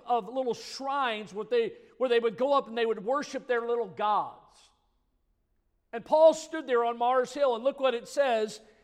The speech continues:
Here's what he says to them, "Ye men of Athens, I perceive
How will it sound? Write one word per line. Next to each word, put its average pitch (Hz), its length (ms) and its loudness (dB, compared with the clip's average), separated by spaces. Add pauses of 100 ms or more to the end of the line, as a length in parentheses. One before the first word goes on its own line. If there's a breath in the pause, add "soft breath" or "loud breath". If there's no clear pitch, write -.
(240 soft breath)
Here's 311 240 -6
what 277 140 2
he 247 60 -6
says 269 300 0
to 220 80 -10
them, 196 240 -6
"Ye 262 120 -8
men 302 240 -4
of 277 100 -2
Athens, 220 760 -2 (960)
I 302 220 0
perceive 196 760 -12